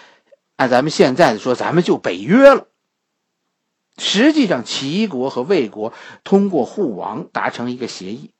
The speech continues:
就是一个军事同盟。周天子什么态度呢？周天子在这年年底给齐国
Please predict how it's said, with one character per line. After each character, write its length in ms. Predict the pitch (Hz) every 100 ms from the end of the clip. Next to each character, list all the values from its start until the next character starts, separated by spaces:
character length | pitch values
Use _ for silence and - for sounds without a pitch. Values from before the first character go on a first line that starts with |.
| _
就 100 | -
是 100 | 104
一 80 | 101
个 100 | 123
军 260 | - 175 175
事 160 | 160
同 200 | 107 -
盟。 200 | 101 101 - _ _ _ _ _ _ _ _ -
周 200 | 277 285
天 280 | 254 262 247
子 140 | 113
什 160 | - 95
么 60 |
态 240 | 113 117 98
度 120 | 92
呢？ 100 | 90 _ - _ -
周 300 | 233 240 233
天 300 | 214 214 196
子 240 | - 135
在 220 | - 117
这 260 | 104 170 127
年 280 | 107 131 156
年 260 | 127 165
底 460 | 190 104 87 135 160 _ _
给 140 | - 101
齐 420 | - - 117 170
国 320 | 147 117 143